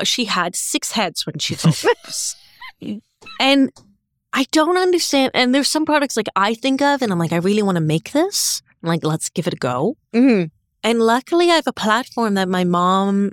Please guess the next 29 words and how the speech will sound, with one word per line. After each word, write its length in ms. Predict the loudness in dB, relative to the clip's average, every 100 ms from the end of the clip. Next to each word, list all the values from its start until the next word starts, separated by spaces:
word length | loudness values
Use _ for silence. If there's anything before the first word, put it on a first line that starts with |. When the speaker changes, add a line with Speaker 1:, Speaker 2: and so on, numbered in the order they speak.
| -2
Speaker 1:
and 120 | -2
my 100 | 0
grandmother 460 | 0 0 0 0 0
go, 300 | 0 0 -2 _ _ _ _ -2
"Okay." 240 | -2 0 -4
Speaker 2:
Okay. 340 | -2 -2 -4 -10 _ _
Speaker 1:
Like, 280 | -4 -4 -10 _ _ _ _ _ _ -6
"Let's 180 | -6 -4
give 160 | 0 0
it 40 | 2
a 20 |
go." 160 | 2 0 -4 _ _ _ _ _ _ _
Speaker 2:
Amazing. 880 | 0 2 4 4 4 4 2 0 -2
Speaker 1:
Yeah. 140 | 0 -2 -4 _ _ _ _
Speaker 2:
What 220 | 2 2 2 0
is, 220 | -4 -12 _ _ _ _ _ _ _ -2
I 100 | 2
mean, 240 | 4 4
what 140 | 2 2
is 400 | 2 0 -4 -12 _ _ _ _ _ 0
your 760 | 4 6 6 6 4 2 -2 -8 _ _ _ _ _ _ _ -2
favorite 260 | 2 2 2
product 580 | 2 2 0 -2 -6 -8 _ _ -2
or 100 | -2
favorite 480 | 2 0 2 0 -4 _ _ _ -6
Speaker 1:
Okay. 60 |
Speaker 2:
products 360 | 0 2 0 -4
to 140 | -2 0
use? 560 | 2 2 -2 -6 -12